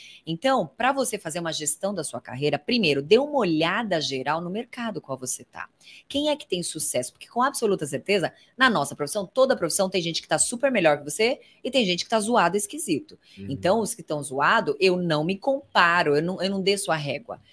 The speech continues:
Speaker 1: Eu sempre subo. Então, eu vou checar o que que tá faltando pra eu estudar. O que que, qual é agora? Sei lá, é o inglês? É algum outro tipo de conhecimento? Eu vou, eu vou direcionar esse negócio. Então, primeiro, vocês precisam estudar.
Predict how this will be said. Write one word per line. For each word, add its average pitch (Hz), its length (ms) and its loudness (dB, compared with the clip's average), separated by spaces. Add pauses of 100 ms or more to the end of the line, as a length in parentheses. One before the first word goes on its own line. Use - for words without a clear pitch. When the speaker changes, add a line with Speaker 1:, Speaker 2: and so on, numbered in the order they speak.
(180)
Speaker 1:
Eu 147 120 0
sempre 143 340 -6
subo. 127 440 -6 (340)
Então, 190 180 -2
eu 285 80 0
vou 285 120 -4
checar 285 340 -4
o 294 60 -2
que - 160 -18
que - 60 -20
tá 330 120 -10
faltando 190 400 -6
pra 156 140 -6
eu 147 40 -2
estudar. - 540 -8 (680)
O 196 60 -14
que 427 200 0
que, - 220 -4
qual 311 200 -2
é 320 100 2
agora? 151 380 -2
Sei 302 180 -10
lá, 226 220 -6
é 220 160 0
o 185 80 -2
inglês? 147 560 4 (320)
É 226 260 2
algum 185 360 6
outro 165 300 0
tipo 147 260 -8
de 131 120 -6
conhecimento? 135 580 -6
Eu 196 180 6
vou, 202 440 2
eu 165 180 2
vou 160 240 0
direcionar 220 1160 -2 (380)
esse 143 180 -2
negócio. 143 240 0
Então, 208 120 -2
primeiro, 208 600 2
vocês 175 180 -8
precisam 190 320 -4
estudar. 160 580 -4